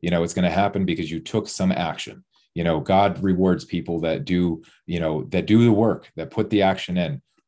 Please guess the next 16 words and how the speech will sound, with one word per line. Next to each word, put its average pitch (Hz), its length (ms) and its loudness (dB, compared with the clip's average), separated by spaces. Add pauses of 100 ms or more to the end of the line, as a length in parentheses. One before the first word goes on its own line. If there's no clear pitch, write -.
(140)
Um, 78 320 -4
you 85 100 -6
know, 85 120 -4
so 80 360 -2
I, 82 180 -4
I 87 120 -8
promise 98 380 0
you 82 100 0
guys, 76 400 0
it's - 240 -10
gonna 98 220 0
take 95 380 -2
you 90 200 0
doing 92 340 2
something 85 320 -6
outside 82 540 -2